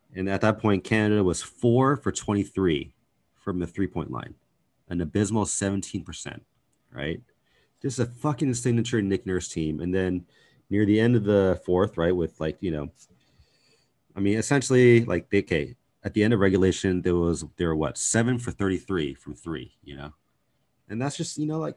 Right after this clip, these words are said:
fucking Nick Nurse, just, uh, always, sh-, you know, telling the team, "Hey, man, yeah, just shoot threes, right? Just whip it around." Like, come on, man. Just as Charles Barkley says, right? Stop be-, stop playing dumb and, you know, just play to your strengths,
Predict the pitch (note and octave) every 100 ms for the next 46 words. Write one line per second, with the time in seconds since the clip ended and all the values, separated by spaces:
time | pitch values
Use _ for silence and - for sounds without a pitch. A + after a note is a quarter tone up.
0 | _ E3 - D#3 C#3 B2+ C#3 G2+ - -
1 | A2+ - F#2+ A2 C3+ B2 - - - -
2 | G2+ E2+ E2+ - - - - - - _
3 | - A#2 B2 A#2 A#2 A2 G#2+ A2 A#2+ C3+
4 | C3 C3+ C#3 B2+ A#2+ - - C3 - C#3
5 | C#3+ B2 B2+ A#2 - - - B2 B2 B2
6 | A#2 B2 D3 A#2+ A#2 - C#3+ C3 D#2+ D#2+
7 | F#2 A#2 - G2 - - A2+ F#2 G2 G2+
8 | F2 - D2 D2+ F2 - - B2+ G#2+ A2
9 | A2 - - A#2 - F#2 D2+ E2 D#2+ D#2
10 | - - _ _ - E2 E2 E2 F2+ F2
11 | D#2+ E2+ _ _ - - _ - B2+ B2+
12 | A#2+ - C#3 D#2+ -